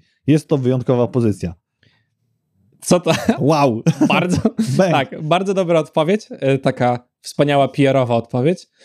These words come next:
Speaker 2: mm, która nic nam nie mówi.
Speaker 1: Nic.
Speaker 2: I tak właśnie odpowiadają ludzie z Apple'a, jak się słucha z nimi wywiadów. Mm, bardzo mnie ciekawi, jakie będą dwa tryby gry <laughs> w Indiana Jonesie.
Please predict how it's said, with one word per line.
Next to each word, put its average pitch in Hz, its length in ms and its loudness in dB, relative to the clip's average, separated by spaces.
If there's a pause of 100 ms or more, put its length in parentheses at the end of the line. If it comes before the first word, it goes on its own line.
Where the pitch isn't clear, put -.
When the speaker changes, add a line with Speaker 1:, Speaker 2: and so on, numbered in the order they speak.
(180)
Speaker 2:
mm, 117 260 4
która 127 240 0
nic 151 260 2
nam 123 140 2
nie 123 80 2
mówi. 113 440 2
Speaker 1:
Nic. 143 480 2
Speaker 2:
I 123 180 2
tak 123 200 -2
właśnie 123 400 0
odpowiadają 120 560 0
ludzie 120 500 2
z 113 100 -8
Apple'a, 120 340 0
jak 113 140 -2
się - 160 -6
słucha - 220 -2
z 113 100 -2
nimi 117 180 2
wywiadów. 123 440 0 (640)
Mm, 123 440 2 (1040)
bardzo 208 420 2
mnie 190 120 4
ciekawi, 156 580 0 (120)
jakie 139 320 0
będą 135 500 0
dwa 131 320 -2
tryby 123 380 0
gry 123 180 0 (520)
<laughs> - 500 -6
w 139 60 2
Indiana 139 320 2 (100)
Jonesie. 123 400 0